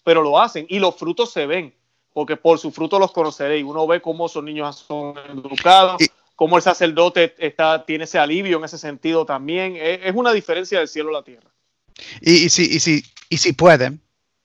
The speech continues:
Speaker 2: no, no sé si
Speaker 1: Ujú.
Speaker 2: toda la gente, no sé si esto puede ser, pero mira, mira cómo pagan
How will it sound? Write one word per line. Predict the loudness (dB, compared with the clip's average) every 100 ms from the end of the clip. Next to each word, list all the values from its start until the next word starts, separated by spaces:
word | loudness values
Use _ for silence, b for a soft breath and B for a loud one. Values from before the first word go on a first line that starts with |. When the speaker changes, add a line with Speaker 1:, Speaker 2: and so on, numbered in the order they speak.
| _
Speaker 2:
no, | -6 -4 -2
no | -2
sé | -2
si | -2
Speaker 1:
Ujú. | 0
Speaker 2:
toda | 2 4
la | 4
gente, | 0
no | -2 -4 -2
sé | -4
si | -4 -4 -6
esto | -6 -6 0
puede | 0 0
ser, | -2 -8 B B B 6
pero | 8
mira, | 8 8 6 2 b b _ _ _ _ -14
mira | -4 0 2
cómo | 2 2
pagan | 6 6 4 -4 -10